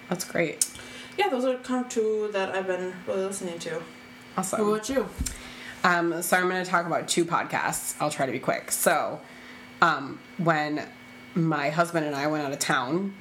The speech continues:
Speaker 1: we often, when we take road trips, start a podcast together.
Speaker 2: Oh, that's such a cute
Speaker 1: And
Speaker 2: tradition.
Speaker 1: <laughs> Well, then it gets kind of hard because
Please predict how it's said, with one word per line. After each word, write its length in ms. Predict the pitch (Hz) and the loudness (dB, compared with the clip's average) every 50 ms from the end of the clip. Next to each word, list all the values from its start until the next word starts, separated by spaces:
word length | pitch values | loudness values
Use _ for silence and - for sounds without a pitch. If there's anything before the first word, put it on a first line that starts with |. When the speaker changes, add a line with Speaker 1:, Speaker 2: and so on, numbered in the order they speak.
| - - - | -12 -6 2
Speaker 1:
we 160 | 160 175 170 | 4 4 4
often, 400 | - 143 147 139 - - 151 151 143 | 6 4 2 2 0 0 0 0 0
when 80 | 131 | -2
we 80 | 131 135 | -2 -2
take 240 | 123 - 127 101 - | 0 0 -2 0 0
road 200 | 139 120 123 123 | -2 -2 -2 0
trips, 220 | - - - - - | 0 0 0 0 0
start 200 | - 160 127 131 | 2 2 2 2
a 40 | |
podcast 540 | 131 - - 90 - - - 90 - - - | -2 -2 -4 -2 -2 0 0 0 0 0 0
together. 440 | - - 110 107 98 92 131 175 170 - - - - - - - 254 | 0 0 -2 0 0 0 0 -2 -4 -6 -14 -16 -16 -16 -8 -4 0
Speaker 2:
Oh, 100 | 269 262 | 0 2
that's 200 | 262 262 262 - | 2 0 0 -2
such 180 | 294 277 - | -4 -4 -4
a 80 | 285 262 | -4 -4
cute 340 | - - - 269 262 247 - | -4 -2 -2 -2 0 2 2
Speaker 1:
And 260 | 170 156 147 - - | 2 2 2 0 -2
Speaker 2:
tradition. 640 | - 269 - - 214 208 202 196 196 196 196 208 196 - | 0 0 0 2 0 -2 -4 -4 -4 -2 -2 -2 -4 -6
Speaker 1:
<laughs> 40 | - - - - 302 285 - - - - - 359 370 - - | -14 -16 2 4 4 4 4 -4 -6 -2 2 2 2 4 6
Well, 140 | 233 233 226 | 4 6 6
then 140 | 233 233 240 | 6 4 4
it 80 | 240 | 4
gets 160 | 247 277 277 | 2 0 2
kind 180 | - 320 262 240 | 4 6 6 6
of 80 | 247 214 | 4 2
hard 280 | 185 170 160 165 180 170 | 0 0 0 0 2 2
because 440 | 196 190 226 233 185 170 160 - | 2 4 4 4 4 2 0 -4